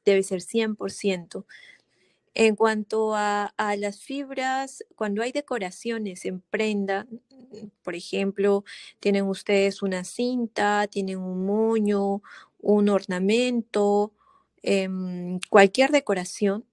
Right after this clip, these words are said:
no es necesario que se declare la composición de ese ornamento, de ese adorno, ese, e-, ese componente decorativo de su prenda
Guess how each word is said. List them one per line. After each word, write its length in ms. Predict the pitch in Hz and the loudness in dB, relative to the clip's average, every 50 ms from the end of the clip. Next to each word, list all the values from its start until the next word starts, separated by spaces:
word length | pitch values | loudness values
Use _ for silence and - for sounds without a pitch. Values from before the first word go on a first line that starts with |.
| _ _ _ - - _ _ _ _ _ _ _ _ _ _ _ - | _ _ _ -20 -20 _ _ _ _ _ _ _ _ _ _ _ -2
no 500 | - 220 226 233 247 269 285 302 320 320 | 0 2 2 2 4 2 2 2 0 -2
es 120 | 302 302 | -6 -6
necesario 640 | 269 262 233 - 202 - - 214 202 208 208 208 202 | -6 -6 -6 -8 -8 -4 -2 0 0 0 -2 -4 -4
que 140 | - 220 214 | -4 -6 -6
se 140 | - 208 196 | -4 -4 -4
declare 640 | 185 180 - - - 196 196 190 190 185 190 208 | -4 -4 -8 -4 -2 0 0 0 0 -2 -4 -4
la 120 | 214 220 185 | -4 -8 -10
composición 840 | - 190 185 180 185 180 175 170 175 - - 202 196 190 190 190 185 | -8 -10 -10 -10 -10 -12 -12 -12 -12 -8 -6 -4 -4 -4 -4 -6 -6
de 180 | 190 185 180 - | -6 -6 -4 -2
ese 520 | - 196 196 190 - - 196 190 185 185 - | 0 0 0 0 -2 -4 -2 -2 -2 -4 -4
ornamento, 800 | 180 185 185 180 180 180 180 185 185 185 180 175 - 180 185 | -6 -6 -6 -8 -14 -12 -10 -8 -8 -8 -8 -8 -6 -6 -4
de 140 | 185 185 180 | -4 -4 -4
ese 420 | 180 - - - 180 175 175 170 170 | -6 -10 -10 -8 -6 -6 -4 -4 -4
adorno, 640 | 165 170 185 196 208 208 196 196 190 190 214 - _ _ - - - - - - - - - _ _ _ - | -2 2 4 4 4 4 0 -4 -6 -6 -6 -8 _ _ -20 -20 -20 -20 -20 -20 -20 -20 -20 _ _ _ -2
ese, 1200 | - 202 202 196 190 190 190 - - - 190 185 185 180 180 175 180 - - - - - - - | 2 4 4 6 4 2 0 -6 -6 -6 -4 -4 -4 -4 -4 -6 -6 -6 -8 -12 -14 -14 -14 -8
e-, 260 | - - 202 196 196 - | -2 0 0 0 0 -2
ese 200 | - 202 208 202 | -2 -2 -2 -2
componente 560 | - 208 202 - 190 190 185 190 185 - 202 | -2 -2 -2 -2 -2 -2 -2 -4 -4 0 0
decorativo 760 | 202 196 190 - 180 170 170 170 _ - 226 226 226 196 190 185 | 0 0 0 0 -4 -4 -4 -4 _ -6 -6 -2 0 0 0 0
de 100 | 180 180 | -2 -6
su 160 | - 175 180 | -10 -14 -10
prenda 560 | - - 214 214 208 196 185 185 196 - - | -4 -2 0 0 0 0 -2 -4 -6 -6 -8